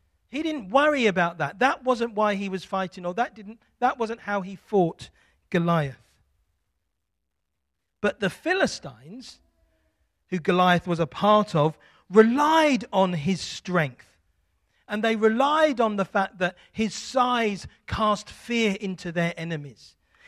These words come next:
In the same way, I relied on the fact that Derek was big and strong and that I could kind of stand behind him and I could walk into the pub and I'd be, "Oh, well, yeah." They relied on him.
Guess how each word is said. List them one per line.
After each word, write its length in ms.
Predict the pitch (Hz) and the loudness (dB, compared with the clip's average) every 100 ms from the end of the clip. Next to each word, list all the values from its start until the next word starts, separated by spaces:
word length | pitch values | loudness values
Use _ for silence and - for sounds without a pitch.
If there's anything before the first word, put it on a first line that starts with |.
| - | -2
In 140 | 220 | 2
the 80 | 220 | 2
same 360 | - 269 294 254 | 4 4 4 4
way, 260 | 240 240 - - | 4 2 -2 0
I 160 | 240 | 2
relied 680 | 254 247 247 262 262 254 233 | 4 2 2 2 2 0 0
on 140 | 214 202 | -2 -2
the 80 | |
fact 260 | 190 202 202 | -2 -2 -4
that 240 | 175 156 | -8 -6
Derek 400 | 135 190 175 - | -2 0 0 -6
was 120 | 156 135 | -16 -12
big 240 | 170 147 | -10 -8
and 140 | 147 | -8
strong 360 | - - 151 120 _ _ _ _ _ _ _ - | -12 -10 -8 -8 _ _ _ _ _ _ _ -12
and 120 | 160 | -6
that 80 | 160 | -2
I 80 | 165 | -2
could 200 | 156 - | -4 -4
kind 200 | 180 165 | -2 -2
of 80 | |
stand 320 | - - 165 160 | -6 -4 -4 -4
behind 460 | 147 143 156 147 | -8 -6 -6 -6
him 220 | 147 127 _ _ - - | -10 -14 _ _ -20 -8
and 100 | 180 | -2
I 60 | 160 | -2
could 160 | 180 | -2
walk 280 | 170 185 - | -2 -4 -4
into 180 | 160 165 | -12 -10
the 80 | 151 | -8
pub 220 | 170 156 | -6 -4
and 100 | 151 | -4
I'd 140 | 151 | -4
be, 60 | 160 | -8
"Oh, 140 | 135 | -14
well, 140 | 123 117 | -16 -20
yeah." 140 | 123 113 - _ _ _ _ _ _ _ _ _ _ _ _ _ _ _ _ _ _ _ _ _ _ _ _ _ _ _ _ _ _ _ _ - | -20 -20 -20 _ _ _ _ _ _ _ _ _ _ _ _ _ _ _ _ _ _ _ _ _ _ _ _ _ _ _ _ _ _ _ _ 2
They 160 | 202 | 4
relied 480 | 226 233 247 277 269 | 8 8 8 8 6
on 80 | 240 | 4
him. 180 | 214 | 2